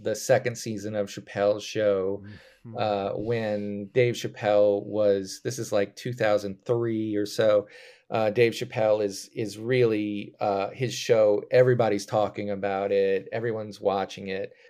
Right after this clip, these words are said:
Speaker 1: Um, and he's, like, the coolest guy in comedy. Uh, and I have a couple of sketches on, including the race draft, that,
Speaker 2: Ugh.
Speaker 1: uh, really do very well there. And then suddenly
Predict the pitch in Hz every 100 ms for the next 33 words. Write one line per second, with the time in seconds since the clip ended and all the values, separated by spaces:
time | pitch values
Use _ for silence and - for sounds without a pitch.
0 | _ _ 107 104 98 95 95 101 117 107
1 | 117 110 98 101 - - 131 110 104 -
2 | 104 98 95 95 113 101 101 98 95 98
3 | 92 104 - 101 98 110 113 - 110 104
4 | 101 110 101 - - 127 110 107 - 113
5 | - 104 101 98 98 98 101 117 143 127
6 | 113 104 104 98 95 - 104 98 95 -
7 | _ - - _ - 113 98 - - -
8 | 101 95 95 107 110 - 117 110 107 107
9 | 98 113 104 98 104 95 92 95 95 101
10 | 110 - 110 107 104 - 135 120 110 101